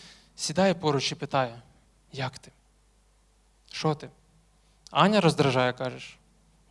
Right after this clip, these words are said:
Я поговорю з нею сьогодні. Відчуваєш, що занепав духовно? Не читав уже Біблію два тижні, не молився тиждень. Буває, ну, продовжуй бути щирим з Богом. Хоча б тридцять секунд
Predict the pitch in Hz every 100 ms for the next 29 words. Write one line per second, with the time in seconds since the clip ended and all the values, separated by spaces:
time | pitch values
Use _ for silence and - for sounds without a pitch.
0 | _ - 127 - 127 131 127 123 120 -
1 | - 127 131 _ _ - - - - -
2 | _ _ 160 175 220 240 214 - 180 190
3 | 196 208 190 175 175 247 277 175 131 -
4 | - _ 147 156 165 180 190 165 143 131
5 | 135 160 214 196 190 180 156 139 - _
6 | _ _ _ _ 165 156 156 151 139 139
7 | 127 - - - 156 175 139 170 214 -
8 | 170 175 160 143 131 117 _ _ _ _
9 | 135 147 180 214 147 147 185 - - 196
10 | 190 202 247 226 190 135 190 - - -
11 | 226 196 151 139 139 127 - - - 156
12 | 180 - 180 240 240 180 202 - 247